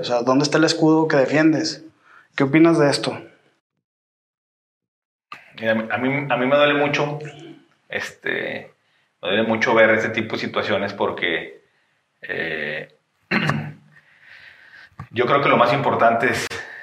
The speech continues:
Speaker 2: serle fiel a tu, a tu equipo, ¿no? Eh, lo vivimos hace poquito con Oribe Peralta.
Speaker 1: Claro.
Speaker 2: Estando en América y de repente se va a la, a la Chivas, el rival acérrimo. Y dices, "Oh,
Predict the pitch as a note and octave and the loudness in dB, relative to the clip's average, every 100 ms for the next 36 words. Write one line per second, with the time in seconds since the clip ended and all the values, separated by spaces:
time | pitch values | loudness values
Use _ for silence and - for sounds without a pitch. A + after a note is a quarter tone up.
0 | - - A#2+ A2+ A#2 A2+ A#2 A#2 - - | -20 -4 2 2 2 0 2 2 2 -2
1 | - - - _ _ _ _ - G2 G2+ | -4 -12 -20 _ _ _ _ -6 -4 -4
2 | F#2 A2 G#2+ F#2+ G#2 - - _ _ _ | -4 -4 -4 -4 -6 -8 -20 _ _ _
3 | - _ _ _ _ _ - F#3+ F#3 F2+ | -20 _ _ _ _ _ -8 -6 -4 -4
4 | F2 G2+ G2+ G2+ G#2+ B2 A#2+ - A2 - | -4 -2 -2 0 0 -2 -2 -6 -6 -8
5 | - A#2 A2 G#2+ F#2 F2 - - - G2 | -6 -8 -4 -4 -4 -10 -18 -20 -6 -2
6 | G2 A2+ - G2 - - - - _ _ | 0 0 2 2 0 -8 -14 -20 _ _
7 | - B2+ A#2 A2 A2+ G#2+ G#2 G#2+ G2+ G2+ | -8 -4 -2 -4 -4 -2 0 0 0 0
8 | A2+ B2 C3 A#2+ A#2 G2+ F#2+ - G#2+ G#2+ | 0 -2 0 2 2 0 0 0 -2 0
9 | G#2 G2 G2+ G2+ F2+ - F2+ - A#2 A#2+ | 4 4 6 6 4 2 0 -2 0 0
10 | A#2+ F#2+ F#2 F2 F2+ F#2 F#2 F#2+ G2 F#2 | 0 0 -2 -6 -4 0 2 2 0 -4
11 | F2+ - _ _ _ - - G#2 G#2+ B2 | -8 -18 _ _ _ -16 -6 -2 0 -2
12 | B2+ - _ _ _ _ _ _ _ _ | -6 -14 _ _ _ _ _ _ _ _
13 | _ _ _ - F#2+ F2+ G2+ G#2 F#2 - | _ _ _ -8 -6 -4 -4 -2 -4 -4
14 | - - C#2 E2+ A2 - - | -10 -6 -2 0 0 -2 -6